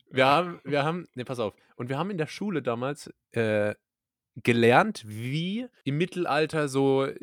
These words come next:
die, die am meisten verbreitete Theorie war, was denn nach dem Tod passiert. Und es ist ja so richtig strukturiert aufgebaut mit Fegefeuer und dann kommt hier Prä, was weiß ich, Iorium, da gibt's dann tausende Fachbegriffe.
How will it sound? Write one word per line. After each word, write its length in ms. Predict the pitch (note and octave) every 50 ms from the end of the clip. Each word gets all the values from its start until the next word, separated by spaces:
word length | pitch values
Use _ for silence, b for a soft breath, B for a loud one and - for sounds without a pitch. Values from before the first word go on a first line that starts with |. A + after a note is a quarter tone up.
| B2+ - -
die, 500 | C3 B2+ B2+ B2+ A#2+ A#2+ A#2+ A#2+ A#2 A2+
die 280 | - A#2+ A2+ A2+ A2+ G2+
am 80 | G#2+
meisten 260 | A#2 B2+ C#3+ C#3 -
verbreitete 640 | C3+ C3 A2+ - - A#2 B2 B2+ A#2 A#2+ A2+ - A2
Theorie 560 | - - A#2+ A2 G#2+ G2+ G2+ G2 A#2+ C3+ C3+
war, 160 | A#2+ B2 A#2 G#2+
was 180 | G#2+ G#2+ -
denn 100 | - G2+
nach 140 | G2 F#2+ F#2
dem 140 | - G2 F#2
Tod 180 | - - -
passiert. 320 | - - - - B2 B2 B2
Und 140 | - A#2 B2+
es 160 | C3+ C3+ C#3+
ist 120 | F#3 G3+
ja 80 | A#3 F3
so 100 | C#3 C3
richtig 420 | C3 D#3 - - D#3 C#3+ - - -
strukturiert 680 | - - - - C#3 - - - G#2 G#2 G2 F2+ - -
aufgebaut 800 | A#2+ C#3+ D3+ - - - B2 - - G#2 G#2 G#2+ G#2+ - - _ b b b b b b b b
mit 240 | F#2+ F#2+ - - - _
Fegefeuer 1000 | - - G#2 G#2+ G#2 G2+ F#2 - - F2+ F#2 F#2 F#2 F#2 F#2 F#2 F#2+ F#2+ - -
und 260 | - - F#2 F2+ E2+ - -
dann 100 | - F2+
kommt 240 | - F2+ F2+ - -
hier 160 | G#2 G#2+ G#2+
Prä, 680 | - - - - G2+ G#2 G#2 G#2 G#2 G#2 G2+ G2+ G2 - _ - A#2 A2 G2+ G#2 A#2 B2 _ _ _ - - _ - -
was 240 | D#3+ G2+ - - -
weiß 160 | G2+ - -
ich, 160 | G#2 - -
Iorium, 680 | G#2+ G2+ G#2 G2+ G#2 G#2+ G#2 G2+ G#2+ G#2 G2 F#2+ G2
da 120 | G2 F#2+ F#2+
gibt's 160 | G2+ - -
dann 360 | G2 F#2+ F#2+ F#2+ G2+ G#2 G2+
tausende 300 | - G2+ G#2 G2 F#2+ F#2
Fachbegriffe. 480 | - A2+ - - - - - G2 G#2